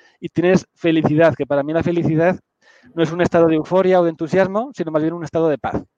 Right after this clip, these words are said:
¿no? Entonces, éxito en lo individual sería eso. Éxito en cuanto a equipo y colectivo es hacer que mi equipo brille. Si yo consigo que mi equipo brille, para mí yo he hecho bien mi trabajo. Y es una forma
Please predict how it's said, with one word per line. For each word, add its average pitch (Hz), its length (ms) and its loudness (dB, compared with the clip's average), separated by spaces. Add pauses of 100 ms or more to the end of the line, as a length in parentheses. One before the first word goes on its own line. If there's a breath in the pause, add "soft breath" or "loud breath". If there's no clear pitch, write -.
(140)
¿no? - 220 -8 (180)
Entonces, 139 500 -4 (460)
éxito 185 300 0
en 190 60 6
lo 190 40 4
individual 185 380 4
sería 151 320 0
eso. 104 260 -8 (840 soft breath)
Éxito 208 460 0
en 208 120 2
cuanto 190 300 0
a 175 40 2
equipo 214 260 -4
y 151 40 0
colectivo 196 640 0 (300)
es - 140 -2
hacer 175 220 0
que 190 160 -2
mi 170 100 -4
equipo 156 300 -2
brille. 117 400 -10 (180)
Si 160 160 -4
yo 185 80 4
consigo 208 380 2
que 190 120 0
mi 180 80 -2
equipo 165 280 0
brille, 214 400 -2 (360)
para 151 220 0
mí 170 100 -6
yo 175 80 0
he - 20 -2
hecho 156 140 -8
bien 135 140 -8
mi 123 80 -12
trabajo. 104 460 -16 (300)
Y 143 180 -6
es 139 100 -6
una 151 140 -4
forma 139 400 -4